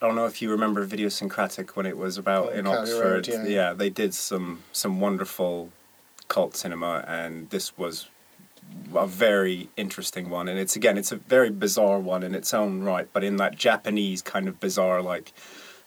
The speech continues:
Speaker 1: mashing everything into it. And it's the tale of kind of, like, Japanese samurai ninja scroll type stuff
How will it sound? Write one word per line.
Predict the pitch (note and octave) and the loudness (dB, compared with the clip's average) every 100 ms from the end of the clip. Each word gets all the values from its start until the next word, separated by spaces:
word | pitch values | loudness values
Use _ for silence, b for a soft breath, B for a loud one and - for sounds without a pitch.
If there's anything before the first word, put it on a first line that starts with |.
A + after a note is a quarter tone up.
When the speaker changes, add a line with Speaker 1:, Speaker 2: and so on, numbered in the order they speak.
| _ - | _ -10
Speaker 1:
mashing | G#2 B2 A#2+ - - A2+ | 0 6 6 6 4 4
everything | G#2+ G#2 - G#2 | 4 2 0 0
into | G#2 - F#2+ | 0 0 2
it. | F#2+ - - B B B B B B | 2 0 -20 B B B B B B
And | - | 0
it's | - - - | 2 2 0
the | A2+ A2+ | 0 -4
tale | - C3+ B2 A#2+ | 2 6 6 6
of | - A2 A2 G#2 - - - _ _ _ _ _ _ _ _ _ _ _ _ _ _ _ _ _ | 6 6 4 -2 -10 -12 -16 _ _ _ _ _ _ _ _ _ _ _ _ _ _ _ _ _
kind | - B2 B2+ | -4 0 2
of, | A#2 A2+ | 0 2
like, | G#2+ G2 - - _ _ _ _ _ _ _ - - | 2 2 -6 -18 _ _ _ _ _ _ _ -20 2
Japanese | D3+ C#3 C#3+ C3+ C3 B2 | 6 6 4 4 4 4
samurai | - B2 B2 A#2 A2+ | 6 6 8 8 6
ninja | A#2 B2 A#2+ | 4 2 0
scroll | - - A2+ | 0 2 2
type | A2 - A2 - | 2 2 2 2
stuff | - A2+ - - | 6 6 4 -14